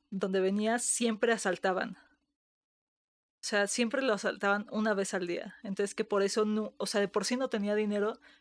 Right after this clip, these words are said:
entonces, con más razón, luego,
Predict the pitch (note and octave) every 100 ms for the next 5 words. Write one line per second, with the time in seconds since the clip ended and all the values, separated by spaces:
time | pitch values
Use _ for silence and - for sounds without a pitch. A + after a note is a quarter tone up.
0 | _ G3 F#3 G3 - G3+ G3 A3 A3+ B3+
1 | A3 A3+ E4+ _ _ _ _ _ _ _
2 | _ _ _ - G3+ G#3+ G#3+ A3 B3+ C#4+